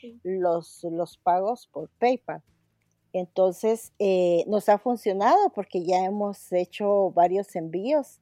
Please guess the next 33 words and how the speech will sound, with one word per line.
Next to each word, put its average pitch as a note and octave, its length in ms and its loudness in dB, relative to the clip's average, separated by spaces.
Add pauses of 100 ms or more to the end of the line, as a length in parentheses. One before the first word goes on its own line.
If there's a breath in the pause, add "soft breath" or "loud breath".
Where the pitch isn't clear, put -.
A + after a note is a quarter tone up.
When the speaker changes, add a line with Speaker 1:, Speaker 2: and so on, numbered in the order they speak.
(260)
Speaker 2:
en, E3 560 -4
con F3 220 -2
ese E3 200 -8
sistema A#3 680 -6
y F3 200 -2
lo, E3+ 220 -8
y G#3+ 140 -10
las, F#3+ 500 -4
eh, F3+ 220 -8
los E3+ 200 -6
clientes G3+ 480 -6
han G3+ 120 -10
quedado F3+ 400 0
bien A#3 220 -8
complacidos A3+ 840 -6 (560 soft breath)
porque, A3+ 420 2 (320)
pues, - 440 0 (160)
logran B3 760 4
llevarle A3 540 6
un A3+ 200 4
obsequio A3+ 840 0 (360 soft breath)
a F#3 200 4
su F#3 500 0
ser G#3 320 2 (200)
querido B3+ 560 2 (500)
desde, E3+ 640 -2 (720)
estando F#3+ 460 2
desde F#3+ 240 4
el E3 60 -6
país F3 400 2
que A3+ 100 -4
están, B3 380 0
¿verdad? D4+ 240 6